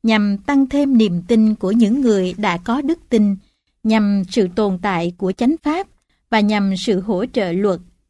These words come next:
Và này các tỳ khưu, các tỳ khưu ni hãy phổ biến điều học này như vậy.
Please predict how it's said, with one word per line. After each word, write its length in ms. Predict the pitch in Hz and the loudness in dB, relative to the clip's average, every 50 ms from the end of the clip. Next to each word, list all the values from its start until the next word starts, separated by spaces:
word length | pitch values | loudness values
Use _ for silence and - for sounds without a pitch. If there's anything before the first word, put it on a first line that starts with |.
| _ _ _ _ _ _ _ _ _ _ _ _ _ _ _ _ _ _ _ _ _ _ _ _ _ _ _ _ | _ _ _ _ _ _ _ _ _ _ _ _ _ _ _ _ _ _ _ _ _ _ _ _ _ _ _ _
Và 180 | 208 220 233 220 | -4 -2 0 2
này 400 | 220 220 214 214 208 208 214 208 - | 2 2 2 2 0 0 -2 -4 -2
các 340 | 240 262 359 427 _ _ - | -4 -4 -4 -6 _ _ -4
tỳ 240 | 226 208 185 170 | -2 -2 -2 -2
khưu, 400 | 175 - - 247 247 240 233 220 226 _ _ _ _ _ _ _ _ - | -6 -4 -2 0 2 2 0 -2 -4 _ _ _ _ _ _ _ _ -4
các 260 | - 302 - _ _ - | -2 -2 -2 _ _ 0
tỳ 200 | 247 226 220 202 | 0 2 2 0
khưu 220 | - 294 294 285 | 0 -2 0 0
ni 340 | 277 277 277 277 277 277 247 - | 2 2 2 2 0 0 -2 -4
hãy 260 | - 262 220 185 226 | -4 -2 -2 -2 -2
phổ 220 | 226 - 214 220 226 | -2 -2 -2 0 0
biến 380 | 226 233 233 247 339 381 302 | 2 2 2 2 0 0 0
điều 180 | 226 233 220 202 | 2 2 2 2
học 240 | 202 214 202 - - | 0 -2 -4 -4 -4
này 300 | 220 220 214 202 202 196 | -4 -2 -2 0 0 0
như 260 | 196 220 269 285 277 240 | 0 0 0 -2 -2 -2
vậy. 360 | - 214 196 185 175 175 | -2 -2 0 0 -2 -4